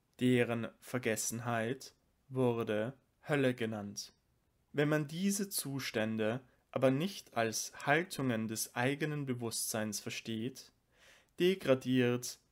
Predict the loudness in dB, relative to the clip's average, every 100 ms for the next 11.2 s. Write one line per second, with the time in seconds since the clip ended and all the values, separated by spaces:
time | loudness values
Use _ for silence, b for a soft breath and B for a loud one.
0 | _ -4 -4 0 0 0 -2 -2 -2 -2
1 | -2 -2 -2 -6 -4 -2 -2 -4 -6 b
2 | b b b -4 0 2 0 -4 -10 -8
3 | 0 0 2 0 -2 -4 -8 _ _ -2
4 | 0 -2 -8 -12 _ -12 0 2 2 -2
5 | -8 -8 -8 -8 -8 -14 _ _ _ _
6 | 2 4 0 4 4 4 2 2 0 -8
7 | 0 2 2 0 -2 0 0 0 0 0
8 | -4 -4 -4 -2 -2 0 -2 -2 -6 -18
9 | b b b -4 0 0 2 4 4 2
10 | -2 -2 0 2 0 -2 -4 -2 -2 -2
11 | -4